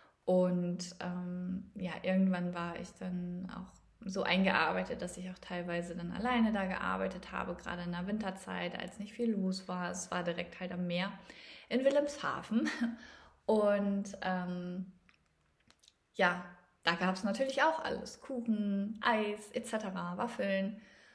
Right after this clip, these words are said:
Und, ähm, ja, ich hab das natürlich dann auch da gegessen und, äh, mich so auch irgendwie so ein bisschen über Wasser gehalten, dass ich nicht selbst so viel kaufen muss, sondern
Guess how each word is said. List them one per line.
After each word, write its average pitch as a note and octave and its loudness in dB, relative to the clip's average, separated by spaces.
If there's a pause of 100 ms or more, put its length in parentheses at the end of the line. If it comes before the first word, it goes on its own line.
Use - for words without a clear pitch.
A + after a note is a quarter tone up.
(260)
Und, F#3 2
ähm, F3+ -4 (320)
ja, F3 -6
ich - -12
hab F#3 -10 (880)
das F#3+ -4
natürlich G3 -2
dann F#3+ -2
auch C#4+ 2
da F#3+ -4
gegessen F3+ -4
und, F3+ -6
äh, F3 -8
mich F3+ -6
so B3 4
auch F#3 2
irgendwie F#3 2
so F3+ -4
ein F3+ 0
bisschen F#3 -6
über F3+ -4
Wasser F#3+ -4
gehalten, F3+ -6
dass F#3 -6
ich - -10
nicht F#3 -6
selbst A3+ 2
so F#3+ -4
viel - -10
kaufen F#3 -4
muss, F#3+ -4 (640)
sondern F#3 0